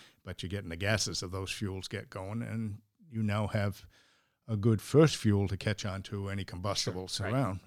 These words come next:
Speaker 1: And there's always debris in these abandoned buildings, always trash, always, um,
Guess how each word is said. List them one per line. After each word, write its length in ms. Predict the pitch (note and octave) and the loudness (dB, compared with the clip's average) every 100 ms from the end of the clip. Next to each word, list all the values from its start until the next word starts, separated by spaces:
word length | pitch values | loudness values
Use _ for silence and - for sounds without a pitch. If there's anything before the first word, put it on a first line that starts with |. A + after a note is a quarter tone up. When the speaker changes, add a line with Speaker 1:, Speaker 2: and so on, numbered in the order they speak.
| - | 0
Speaker 1:
And 160 | A2+ A2+ | 4 6
there's 120 | G#2+ | 6
always 520 | C#3+ C#3+ C3+ A2 F2 | 4 8 10 10 6
debris 380 | - F2 A#2 A2 | 2 8 10 10
in 80 | F#2 | 8
these 180 | F#2 F2+ | 2 0
abandoned 520 | F2 F#2+ F#2+ F2+ E2+ | 2 0 2 -2 -4
buildings, 480 | A2 F2+ F2+ F#2 - | -4 -2 -2 -4 -6
always 480 | - A2+ G2+ E2+ - | 0 2 2 -2 -4
trash, 480 | - G2+ F#2+ F#2 G2 | -2 0 0 -2 -2
always, 400 | F#2+ F#2+ E2+ - - - - - | 0 -2 -4 -12 -18 -20 -16 -10
um, 380 | F#2 F#2 F2 | -8 -6 -8